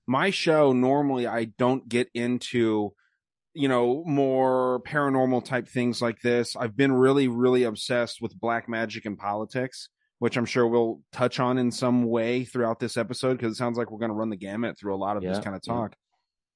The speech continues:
Speaker 1: I
Speaker 2: Sure.
Speaker 1: gotta ask, man, what got you into this stuff?
Speaker 2: Uh, well, I've been writing since a little kid, and, uh, I grew up in, uh, in New Jersey, and, um,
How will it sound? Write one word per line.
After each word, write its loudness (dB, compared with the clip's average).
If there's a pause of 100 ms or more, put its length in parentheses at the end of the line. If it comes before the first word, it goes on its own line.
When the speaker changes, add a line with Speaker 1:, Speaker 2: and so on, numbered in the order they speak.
Speaker 1:
I 0
Speaker 2:
Sure. 2
Speaker 1:
gotta 8
ask, 4
man, 4
what 4
got 0
you 0
into 0
this -4
stuff? -10 (880)
Speaker 2:
Uh, 2
well, 4
I've 6
been 2
writing 2
since -10
a -4
little 0
kid, 0
and, 0
uh, 6 (360)
I 4
grew 2
up 2
in, -2
uh, 0
in -2
New -2
Jersey, -2 (580)
and, 0
um, 0